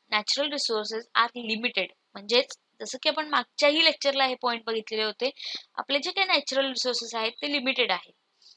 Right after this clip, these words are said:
ठीक आहे, त्याचा वापर हा काय आहे, Limited आहे आणि वापर limited के-, अ, केला पाहिजे. अतिप्रमाणात केला तर काय होईल, त्याचे affect आपल्याला जाणवायला लागतील. तर ते कोणकोणते affect आहेत हे आपण ह्या लेक्चरमध्ये पण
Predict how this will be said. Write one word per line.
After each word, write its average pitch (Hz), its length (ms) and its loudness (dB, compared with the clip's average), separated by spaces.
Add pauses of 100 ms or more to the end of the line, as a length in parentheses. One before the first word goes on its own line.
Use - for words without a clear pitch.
(200)
ठीक 302 160 -4
आहे, 285 60 -2
त्याचा 254 220 0
वापर 240 400 6
हा 269 160 4 (280)
काय 240 180 6
आहे, 240 240 0
Limited 262 520 0
आहे 240 260 6
आणि 247 160 4
वापर 233 320 0
limited 226 540 4 (520)
के-, 254 180 4 (520)
अ, 208 240 4
केला 254 440 2
पाहिजे. 262 400 2 (320)
अतिप्रमाणात 294 600 2 (120)
केला 269 220 10
तर 277 140 0
काय 254 240 8
होईल, 254 360 0 (280)
त्याचे 247 200 4
affect 233 380 6
आपल्याला 220 320 4
जाणवायला 233 420 4
लागतील. 202 280 -16
तर 330 100 6
ते 403 160 0
कोणकोणते 294 480 4
affect 247 480 6
आहेत 233 240 6 (1000)
हे 220 100 6
आपण 226 260 4
ह्या 226 240 2
लेक्चरमध्ये 196 600 -2
पण 269 180 0